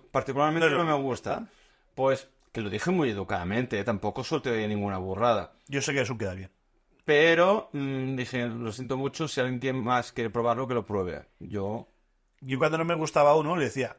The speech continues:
Speaker 2: "Hostia, ¿has probado el, el no sé qué este?". <laughs> Y se lo encasquetabas a alguno de otro.
Speaker 1: Claro,
Speaker 2: Y
Speaker 1: nosotros
Speaker 2: así te quitabas ese vaso encima.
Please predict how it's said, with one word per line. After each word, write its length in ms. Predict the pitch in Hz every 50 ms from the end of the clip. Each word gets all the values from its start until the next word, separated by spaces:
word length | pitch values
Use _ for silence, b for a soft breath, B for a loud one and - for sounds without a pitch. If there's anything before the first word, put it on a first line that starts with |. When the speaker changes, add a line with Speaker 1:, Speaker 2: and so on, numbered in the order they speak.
| _
Speaker 2:
"Hostia, 180 | - - - 233
¿has 60 | -
probado 360 | - 208 226 285 294 285 277
el, 160 | 269 240 233 226
el 160 | 220 208 196
no 100 | 214 202
sé 140 | - 202 180
qué 200 | - 208 190 175
este?". 400 | 170 - - - - - - _ _ _ -
<laughs> 320 | - - - 494 - -
Y 80 | - 220
se 120 | - - 139
lo 80 | 139
encasquetabas 580 | 147 143 151 135 - 165 139 151 160 180 185 175
a 80 | 165
alguno 260 | 160 160 170 180 180 156
de 80 | 156
otro. 280 | 165 135 123 107 98 - B B B B B B B B B B B
Speaker 1:
Claro, 240 | - 139 143 143
Speaker 2:
Y 40 | 135 127
Speaker 1:
nosotros 200 | 139 160 160 208
Speaker 2:
así 60 | 202
te 140 | - - 165
quitabas 340 | - 143 - 160 156 147 -
ese 120 | 127 147
vaso 200 | 135 127 - 143
encima. 320 | 120 - 123 117 101 -